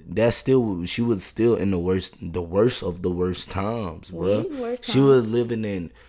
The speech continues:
Speaker 1: racism, bro. Listen,
Speaker 2: We
Speaker 1: check,
Speaker 2: still got
Speaker 1: check
Speaker 2: that
Speaker 1: this
Speaker 2: going
Speaker 1: out.
Speaker 2: on.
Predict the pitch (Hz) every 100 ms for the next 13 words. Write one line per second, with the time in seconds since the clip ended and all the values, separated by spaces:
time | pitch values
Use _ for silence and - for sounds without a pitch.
0 | - - 98 113 147 - 123 110 95 85
1 | 85 98 117 110 101 104 131 - 90 151
2 | 214 - 127 233 226 220 - - 208 220
3 | 214 214 220 294